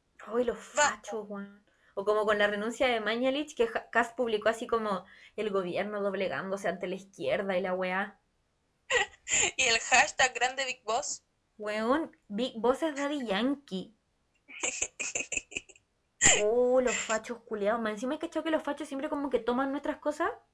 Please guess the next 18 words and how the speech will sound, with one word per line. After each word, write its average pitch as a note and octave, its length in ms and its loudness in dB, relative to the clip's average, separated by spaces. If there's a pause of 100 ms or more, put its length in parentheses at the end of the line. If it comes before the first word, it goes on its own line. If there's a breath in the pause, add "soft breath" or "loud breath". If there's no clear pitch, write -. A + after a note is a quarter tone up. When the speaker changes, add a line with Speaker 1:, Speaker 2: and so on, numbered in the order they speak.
(140)
Speaker 1:
y A3+ 100 -6
la-, G#3+ 240 -6
y A3 100 -4
las G#3+ 240 -6
tergiversan. G#3+ 600 -4 (580)
Como A3+ 300 -2
que A3+ 100 0
Speaker 2:
Sí, A3 300 6
los G#3 140 0
odio. G#3 360 -12 (140)
Speaker 1:
no B3 160 2
son, D#4 260 -4
no C#4 120 -2
son E4 200 -4
creativos, E4+ 480 0
entonces C#4 300 -2
hacen D#4 320 -2
nuestra. C#4+ 360 -2